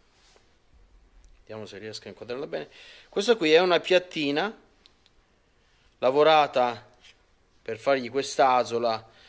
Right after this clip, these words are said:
ah, con la fresa per metalli, e poi qui nella parte finale è stata saldata. Ecco qua. Quindi si può riaggiustare, ragazzi.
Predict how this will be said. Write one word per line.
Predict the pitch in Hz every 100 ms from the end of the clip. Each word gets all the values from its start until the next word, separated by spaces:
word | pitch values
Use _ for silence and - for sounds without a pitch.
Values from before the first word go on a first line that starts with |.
| - - -
ah, | - 113 113 104 104
con | 120
la | 123
fresa | - 127 120 139
per | 135 139
metalli, | 135 165 185 117 117 147 208 208 _ - - - -
e | 269
poi | - 220
qui | 214 202
nella | 151 202 208 165
parte | 185 143 - 151
finale | 190 262 135 113 127 139 -
è | - 202
stata | - 147 139 156
saldata. | - 160 123 110 104 123 127 - _ _ _ _ _ _ _ _ -
Ecco | 156 151
qua. | 120 85 _ _ _ _ _ _ _ _ _ _ _ _ _ _ _ _ _ _ _ _ _ _ _ _ _
Quindi | _ 160 170 190
si | 202
può | 196 160 151 156
riaggiustare, | 143 156 214 208 202 190 - 107 110 110
ragazzi. | 113 107 95 - - 113